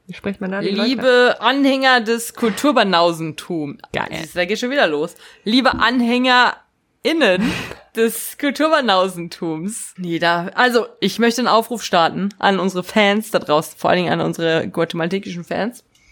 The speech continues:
Speaker 1: <laughs> An die zwei.
Speaker 2: Wie lösen wir das Gender-Problem von fucking Kulturbanausen? Bitte Vorschläge machen. Und bitte ernst gemeinte Vorschläge und nicht so, "Die braucht das Problem nicht lösen, ey.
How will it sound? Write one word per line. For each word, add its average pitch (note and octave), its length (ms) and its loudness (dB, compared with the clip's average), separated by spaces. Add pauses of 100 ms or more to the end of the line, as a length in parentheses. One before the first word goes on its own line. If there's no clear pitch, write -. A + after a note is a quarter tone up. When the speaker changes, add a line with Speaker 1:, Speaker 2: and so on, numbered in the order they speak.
(160)
Speaker 1:
<laughs> - 380 -2
An E3+ 140 -10
die F3+ 100 0
zwei. F3+ 260 2
Speaker 2:
Wie E4+ 100 6
lösen C#4+ 360 4
wir C#4+ 80 4
das B3+ 200 0
Gender-Problem F3+ 760 2
von G3 280 0
fucking C#4 500 2
Kulturbanausen? G#3 760 2
Bitte C4+ 580 2
Vorschläge D3+ 720 -2 (120)
machen. D3 360 -10 (360)
Und F3+ 180 -4
bitte F3+ 220 4
ernst A#3+ 260 0
gemeinte A#3+ 280 0
Vorschläge F3 420 0
und F3 80 4
nicht G#3 160 2
so, B3+ 100 4
"Die A#3+ 120 4
braucht A#3 220 0
das C4 120 0
Problem G#3+ 300 0
nicht G3+ 180 -2
lösen, G3 280 -2
ey. F#3+ 300 0